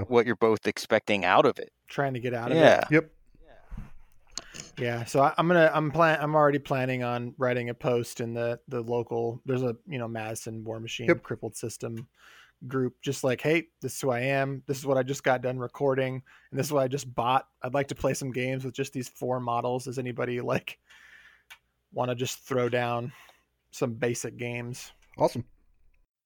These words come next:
Speaker 1: Do you, uh, Jay, do you, do you find that the, uh, that the game scales well? Like, do you, do you have to play at seventy-five points, or do you feel like, you know, y-, you could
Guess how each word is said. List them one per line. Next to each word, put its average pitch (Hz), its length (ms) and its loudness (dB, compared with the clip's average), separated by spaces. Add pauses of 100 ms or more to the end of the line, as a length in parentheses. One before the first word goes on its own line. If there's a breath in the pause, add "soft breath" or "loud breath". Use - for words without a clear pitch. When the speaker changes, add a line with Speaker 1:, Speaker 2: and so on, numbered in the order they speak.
Speaker 1:
Do - 100 4
you, 233 160 8
uh, 185 220 12
Jay, 180 260 8
do 175 160 0
you, 208 220 0 (200)
do 170 80 -4
you 202 100 0
find 196 300 4
that 175 180 6
the, 151 340 6
uh, 117 420 8 (560)
that 131 160 6
the - 80 0
game 123 240 4
scales 120 500 4
well? 131 360 8
Like, 107 260 6
do 131 80 -4
you, 143 200 -2 (340 soft breath)
do 170 80 -4
you 165 80 6
have 123 320 4
to 143 100 6
play 143 220 10
at 139 100 6
seventy-five 139 460 2
points, 143 320 0
or 120 60 0
do 107 100 -6
you 113 300 -2
feel 113 200 4
like, 104 440 6 (400 soft breath)
you 104 160 0
know, 101 180 4
y-, 104 200 -2 (140)
you 110 200 -8
could 101 200 -8